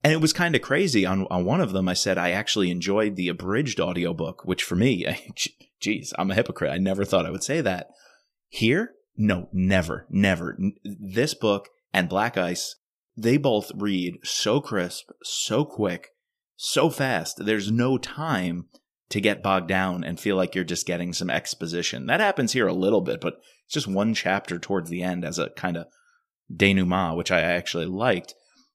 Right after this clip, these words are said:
There's no point where this book slows down and you get lost. And I, I think you're right to compare that to Vince, who was also really good at keeping your attention because, I,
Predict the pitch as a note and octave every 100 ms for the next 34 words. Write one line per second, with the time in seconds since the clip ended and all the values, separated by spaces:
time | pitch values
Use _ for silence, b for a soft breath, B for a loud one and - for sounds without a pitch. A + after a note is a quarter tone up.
0 | _ - A2+ A2 B2 C#3 D3 D3 C#3 G#2+
1 | D#2+ F#2 G2 - G2 F2+ - - F2 E2+
2 | E2 D#2+ E2+ - _ _ _ _ - F#2
3 | F2 F2 - _ _ F#2+ G2 - E2+ C2
4 | - - _ _ _ G#2 - G2+ F#2+ -
5 | - D3+ D#3 D3 A#2 B2+ B2 - G2+ -
6 | F#2+ - G#2 G#2+ G2 F#2 - E2 E2 G2+
7 | A2 E2 - - - _ _ _ _ _
8 | _ _ _ - B2 G2+ - A#2+ D3+ F#3
9 | D3+ G#2+ A2 A#2+ A#2+ F#2 G2+ G#2 F2+ -
10 | G#2+ G#2 G#2 G2 F#2 - F2+ F#2 - G#2
11 | G#2+ - _ _ _ _ _ _ _ G2
12 | - - - G#2 G#2+ A2 - F2+